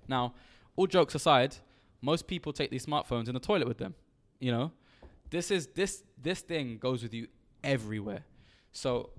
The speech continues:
the reason why it's so important is because people want things instantly and they want it now. So when you record a podcast, when you record a video and put it on the web,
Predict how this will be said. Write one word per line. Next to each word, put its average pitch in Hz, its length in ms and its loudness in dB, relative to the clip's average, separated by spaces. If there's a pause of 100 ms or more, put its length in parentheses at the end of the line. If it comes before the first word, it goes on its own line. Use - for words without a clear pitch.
(320)
the 135 80 -2
reason 190 380 2
why 151 340 6
it's 113 160 -4
so 143 160 4
important 117 580 0
is 113 120 -4
because 120 220 -8
people 156 260 -6
want 131 140 -8
things 120 240 -8
instantly 131 380 -6
and 117 100 -8
they 113 40 -6
want 113 200 -8
it 110 40 -8
now. 104 240 -6 (380)
So 127 400 2
when 139 160 -2
you 196 200 -4
record 139 300 -4
a 110 60 -4
podcast, - 560 -8
when 120 100 -6
you 151 80 -6
record 156 220 -8
a 120 60 -4
video 110 440 -2
and 110 140 -10
put 139 160 -2
it 127 100 -2
on 117 120 -6
the 107 60 -6
web, 110 300 -4